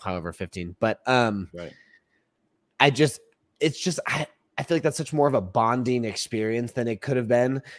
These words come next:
Speaker 1: 'Cause, I mean, when, if you got the Lakers or, you know, especially,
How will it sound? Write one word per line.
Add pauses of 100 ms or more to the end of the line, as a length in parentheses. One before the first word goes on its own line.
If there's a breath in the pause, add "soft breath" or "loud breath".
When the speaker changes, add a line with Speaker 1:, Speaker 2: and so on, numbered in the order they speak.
Speaker 1:
'Cause,
I
mean,
when,
if
you
got
the
Lakers (100)
or,
you
know,
especially,